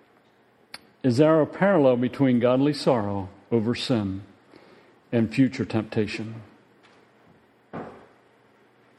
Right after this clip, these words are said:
Is there a parallel between godly sorrow over sin and future temptation. Sometimes we say, "I'm tempted with this.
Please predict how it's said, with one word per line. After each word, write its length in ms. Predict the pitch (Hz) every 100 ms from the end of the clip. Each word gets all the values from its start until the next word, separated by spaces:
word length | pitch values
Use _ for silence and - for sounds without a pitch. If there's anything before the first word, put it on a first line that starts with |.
| _ _ _ _ _ _ _ -
Is 120 | 104
there 160 | 143
a 80 | 156
parallel 520 | 151 - 180 135 123
between 420 | 117 117 135 120 110
godly 380 | 117 123 139
sorrow 560 | 139 - 139 95 95 98 - _ _ _ _ _ _ _ _ _ _ _ _ _ _ _ -
over 240 | 123 127 127
sin 340 | - 135 110
and 140 | 104
future 320 | - 135 - 113
temptation. 800 | 117 107 - 101 - 113 117 113 _ _ - - _ _ _ _ _ _ _ _ _ _ _ _ _ _ _ _ _ -
Sometimes 500 | 143 - 147 156 135
we 120 | 139
say, 240 | 127 135 123
"I'm 120 | 110
tempted 420 | - 151 156 131
with 220 | 127 -
this. 440 | 123 98 - -